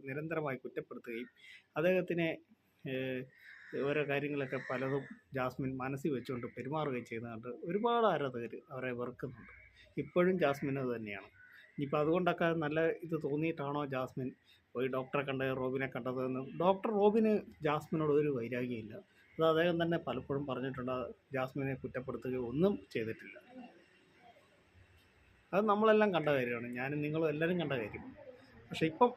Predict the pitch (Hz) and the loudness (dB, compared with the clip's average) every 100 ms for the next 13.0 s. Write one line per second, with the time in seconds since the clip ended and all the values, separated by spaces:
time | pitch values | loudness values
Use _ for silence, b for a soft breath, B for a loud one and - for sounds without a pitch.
0 | - - - - - - - - - 170 | -10 -20 -20 -20 -20 -20 -20 -16 -4 6
1 | 202 202 208 - B B - 175 175 196 | 8 10 8 4 B B 4 4 8 8
2 | 214 175 180 180 151 151 139 131 123 123 | 6 4 6 6 4 2 2 0 -2 -4
3 | 147 165 170 175 165 160 160 151 151 143 | -2 0 0 -2 -4 -2 -2 0 0 -2
4 | 135 127 127 143 151 147 139 143 131 139 | -2 -6 -6 -2 0 0 0 -2 0 0
5 | 139 - 151 143 139 143 139 143 143 143 | -2 -8 -12 -10 -8 -8 -6 -8 -4 0
6 | 151 139 139 139 139 131 139 - - B | 0 -2 -6 -6 -4 -2 -2 -2 -8 B
7 | B B 208 180 190 180 135 117 147 - | B B 0 2 2 0 -4 -8 -8 0
8 | 160 151 147 156 175 208 185 165 175 160 | 0 0 -6 -4 -2 0 0 2 0 -4
9 | 139 135 131 135 151 165 139 143 139 120 | -6 -4 -2 -4 -4 -4 -2 -2 -2 -6
10 | 131 - 139 151 135 139 165 175 139 139 | -6 -4 -4 -4 -4 -4 -4 -6 -8 -8
11 | 127 107 - 147 - 151 151 139 127 123 | -8 -12 -12 -12 -8 -4 -4 -4 -8 -8
12 | 139 - b b b - 190 202 185 | -10 -12 b b b -4 -2 0 2